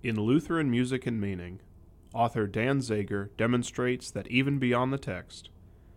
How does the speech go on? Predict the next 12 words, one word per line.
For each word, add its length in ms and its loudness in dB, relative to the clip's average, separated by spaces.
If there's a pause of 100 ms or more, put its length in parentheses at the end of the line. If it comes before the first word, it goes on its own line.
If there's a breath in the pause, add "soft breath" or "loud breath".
(120 soft breath)
there 140 -2
is 140 -6
power 460 2
and 200 0
meaning 400 -2 (340 soft breath)
in 100 -4
the 60 -4
very 280 0
composition 760 -4
of 160 -6
music 420 -4
itself. 580 -12